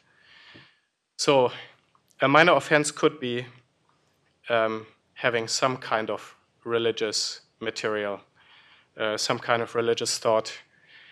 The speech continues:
Education, of course, takes place. Education can be anything, including re-education, political education, employment training, likely takes place in many of these facilities, uh, in some form or other.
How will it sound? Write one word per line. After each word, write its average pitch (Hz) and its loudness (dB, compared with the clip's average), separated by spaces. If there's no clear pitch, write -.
Education, 156 4
of 131 -2
course, 131 4
takes - -2
place. 185 4
Education 156 0
can 139 0
be 127 -2
anything, 180 2
including 139 -4
re-education, 135 -4
political 127 -6
education, 135 -4
employment 151 6
training, 165 8
likely 139 4
takes 135 -6
place 135 -2
in 110 -4
many 156 4
of 185 2
these 170 -2
facilities, 156 -2
uh, 127 0
in 127 -2
some 147 2
form 131 2
or 110 4
other. 170 6